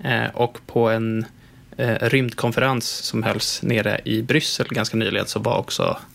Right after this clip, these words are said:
Mats Persson den som inledde hela, ja, men de konferensdagarna. Men på ett sätt så, ja, en svensk rymdlag kanske inte spelar så stor roll. Då är frågan, vad spelar en europeisk rymdlag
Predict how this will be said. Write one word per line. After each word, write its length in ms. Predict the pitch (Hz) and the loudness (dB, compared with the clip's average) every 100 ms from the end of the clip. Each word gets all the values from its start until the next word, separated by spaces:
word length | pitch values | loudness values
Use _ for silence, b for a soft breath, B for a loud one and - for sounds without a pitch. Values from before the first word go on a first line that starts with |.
| - - | -18 -4
Mats 260 | - - | -2 -2
Persson 360 | - 107 - 113 | -2 -2 -2 -2
den 140 | 107 | -2
som 360 | 98 95 104 107 - | -2 -4 -4 -6 -4
inledde 420 | 135 110 123 117 | -2 0 0 0
hela, 360 | - 107 101 - - B B B B B - | -2 -2 -2 -4 -10 B B B B B -2
ja, 60 | |
men 140 | 113 113 | 0 2
de 200 | 110 110 | 0 -2
konferensdagarna. 920 | - 113 117 110 - 113 113 85 - - - B B B B | -2 0 2 0 0 0 0 -4 -4 -10 -18 B B B B
Men 420 | - 131 120 120 120 - _ - | 2 2 2 0 -2 -4 _ -2
på 100 | 120 | -2
ett 140 | 131 | 0
sätt 180 | 135 - | -2 0
så, 240 | 120 113 - | 2 2 2
ja, 200 | 123 117 - - - | 0 -2 -10 -10 -4
en 80 | |
svensk 360 | 131 135 139 139 | 0 2 2 2
rymdlag 580 | 131 123 113 117 120 - - | 0 2 2 2 2 -4 -16
kanske 240 | - 113 120 | -6 -2 0
inte 120 | 113 | -2
spelar 260 | - 120 127 | 0 0 0
så 100 | 123 | -4
stor 260 | - 113 | 0 2
roll. 300 | 117 113 107 - | 4 4 0 -4
Då 140 | 180 117 | -2 0
är 40 | |
frågan, 420 | 120 120 113 110 | 2 2 4 2
vad 140 | 107 113 | 2 0
spelar 380 | - 113 110 107 | 2 2 4 2
en 200 | 110 117 | 0 -2
europeisk 560 | 131 120 - 139 135 - | 0 0 2 2 2 0
rymdlag 680 | 120 113 123 117 113 - | -2 -2 -2 -2 -2 -4